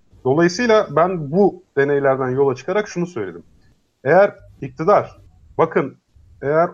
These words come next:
oy kararınızı değiştirirseniz pişman olursunuz." diyorsa, muhalefet de buna karşılık olarak "Oy kararınızı değiştirmezseniz pişman olursunuz." diyorsa iktidarın söylemi çok daha etkili olur.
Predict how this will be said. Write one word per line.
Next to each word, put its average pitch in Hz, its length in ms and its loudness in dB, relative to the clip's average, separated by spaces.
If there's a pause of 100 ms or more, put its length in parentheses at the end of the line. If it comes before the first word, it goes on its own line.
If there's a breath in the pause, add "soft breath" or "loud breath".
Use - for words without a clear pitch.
oy 180 200 2
kararınızı 156 580 0
değiştirirseniz 147 720 -6
pişman 160 360 -4
olursunuz." 135 540 -6
diyorsa, 110 320 -8 (680)
muhalefet 196 500 2
de 139 120 0
buna 196 200 2
karşılık 214 500 -2
olarak 143 360 0
"Oy 180 200 2
kararınızı 180 520 2
değiştirmezseniz 165 840 -2
pişman 143 400 -4
olursunuz." 113 540 -10
diyorsa 220 340 -4
iktidarın 175 440 -2
söylemi 170 340 -8
çok - 200 -6
daha 165 120 -2
etkili 131 260 -8
olur. 87 160 -10